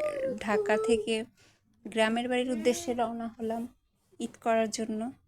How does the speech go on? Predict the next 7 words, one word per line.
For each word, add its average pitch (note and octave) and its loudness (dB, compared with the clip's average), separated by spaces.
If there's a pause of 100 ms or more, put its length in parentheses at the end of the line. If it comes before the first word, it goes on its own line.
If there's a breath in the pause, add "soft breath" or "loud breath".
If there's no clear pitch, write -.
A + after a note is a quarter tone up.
(760)
তো A3 0 (1600)
গাড়িতে G#3+ 0 (120)
উঠলাম, A3 -4 (560)
আমরা A3+ 0
অবশ্য B3 -4
ঢাকা A#3 -4
থাকি। B3 -8